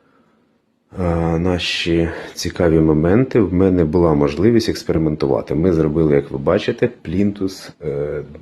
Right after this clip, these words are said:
не досить, достатньо недорогий, але з кутниками вертикальними виглядає дуже якісно і цікаво, як ви вже встигли помітити. Це просто пластиковий кутничок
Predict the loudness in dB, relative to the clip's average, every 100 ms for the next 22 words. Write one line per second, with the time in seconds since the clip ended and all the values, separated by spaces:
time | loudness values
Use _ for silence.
0 | -10 -2 -2 0 0 0 0 -2 -4 -4
1 | -4 -4 -2 -2 0 -2 0 0 2 2
2 | 2 0 -2 -4 -12 _ -10 -8 -6 -8
3 | -4 2 2 2 -8 -10 -8 -4 -2 0
4 | -2 -2 -6 -4 -2 -2 -2 -4 -4 -4
5 | -2 -2 -2 -6 -6 -6 -4 -6 -4 -2
6 | -2 -6 -8 -10 -10 -14 -14 -12 -12 -16
7 | _ _ _ _ _ _ -16 -10 -6 -6
8 | -4 -4 -4 -6 _ -20 -16 -8 -8 -6
9 | -8 -6 -8 -10 -14 -18 -20 _ _ _
10 | _ _ _ _ _ _ -20 -20 -8 -6
11 | -6 -8 -12 -8 -4 -2 -4 -8 -14 -10
12 | -6 -6 -6 -12 -8 -8 -8 -8 -8 -8
13 | -10